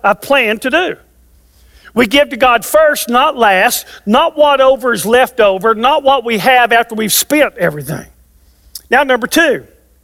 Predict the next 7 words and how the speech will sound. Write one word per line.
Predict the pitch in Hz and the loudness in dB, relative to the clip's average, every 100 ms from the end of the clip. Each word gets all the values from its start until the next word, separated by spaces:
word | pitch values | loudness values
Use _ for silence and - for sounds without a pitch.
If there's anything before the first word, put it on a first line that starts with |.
| _ _ _ - _ _ - | _ _ _ -20 _ _ -12
failure | - 269 339 339 311 | -2 0 0 -2 -4
to | 254 | -4
give | 190 233 277 214 226 | -2 0 2 2 0
is | 381 226 214 | 0 -2 -2
a | 214 | -2
spiritual | - - 311 339 226 - 185 - | -4 -2 0 0 -2 -4 -4 -4
embarrassment. | 262 240 214 269 277 202 - 131 - | -4 -4 0 0 0 -2 -6 -12 -18